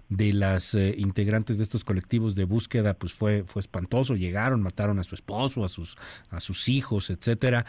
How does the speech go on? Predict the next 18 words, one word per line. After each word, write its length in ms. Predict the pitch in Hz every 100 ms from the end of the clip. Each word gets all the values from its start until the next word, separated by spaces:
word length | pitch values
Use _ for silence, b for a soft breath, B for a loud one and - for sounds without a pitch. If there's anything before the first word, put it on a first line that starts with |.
| B B B B B
¿Qué, 180 | 147 156
qué 140 | -
está 240 | 170 - 170
pasando? 640 | - - - 135 135 98
¿Por, 300 | 92 107 104
por 280 | - 117 104
qué 140 | 139
de 80 | 139
pronto 320 | 131 135 135
se 100 | 123
vuelven 260 | 117 123 123
tan 160 | 110
incómodas 580 | 98 92 123 127 107 95
para 160 | - 98
el 80 | 98
crimen 220 | 123 117
organizado? 600 | 98 95 98 - 123 110
¿Cómo, 300 | - 120 120